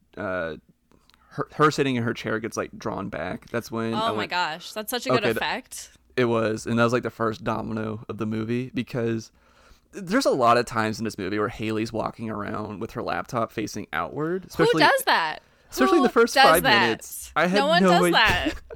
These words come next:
Speaker 2: I, that was, that was one flag for me where I was like, "No one walks that way."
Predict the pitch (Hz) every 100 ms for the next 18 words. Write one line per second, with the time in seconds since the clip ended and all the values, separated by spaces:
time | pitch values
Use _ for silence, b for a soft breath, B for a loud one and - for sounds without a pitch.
0 | - 262 285 - 285 285 320 - - 247
1 | 247 254 262 247 233 240 196 180 185 220
2 | 208 185 180 180 185 175 - - - _
3 | _ 220 269 339 233 277 - 165 - -
4 | - 262